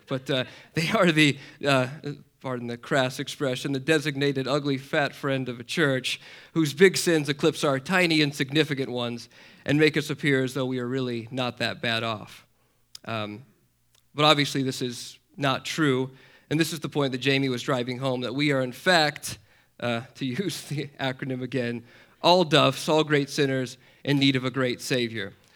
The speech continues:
Um, and it was the sa-, same kind of worldly wisdom that was causing problems amongst the Corinthians. There was a spirit of arrogance and pride amongst them, not unlike something you might find in the contemporary church.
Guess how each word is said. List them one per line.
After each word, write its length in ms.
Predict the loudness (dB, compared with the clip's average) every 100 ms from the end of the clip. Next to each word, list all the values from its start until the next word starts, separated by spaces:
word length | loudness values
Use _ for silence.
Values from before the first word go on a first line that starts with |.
| _ _
Um, 400 | 2 2 2 -2 -12 _ _ _ _ _ _ _ -4
and 80 | 0
it 60 |
was 100 | 0
the 80 | 0
sa-, 320 | 0 0 0 -2
same 240 | 2 4
kind 160 | 4 4
of 100 | 2
worldly 380 | 2 0 0
wisdom 560 | 0 2 0 -2 -6 -6 -8
that 140 | -6
was 260 | -4 -6 -10 _ _ _
causing 400 | 0 0 0 -4
problems 480 | -2 -2 -2 -6 -6
amongst 320 | -8 -10 -12
the 80 | -8
Corinthians. 720 | 0 0 0 -6 -8 -12 -20 -20 -20 _ _ _ _
There 100 | 2
was 120 | 2
a 40 | 0
spirit 320 | -2 4 4
of 100 | 4
arrogance 640 | 4 4 4 2 0 -4 -10 -8
and 180 | -8
pride 400 | 0 2 4 4
amongst 380 | 2 0 -2 -4
them, 340 | -6 -6 -10 -4
not 180 | 2 4
unlike 400 | 4 2 0 -4
something 340 | -6 -6 -4
you 60 | -4
might 220 | -2 -4
find 280 | -2 -2 -2
in 80 | -6
the 60 |
contemporary 720 | -10 -10 -2 -2 -2 -4 -2 -4
church. 460 | -4 -6 -6 -12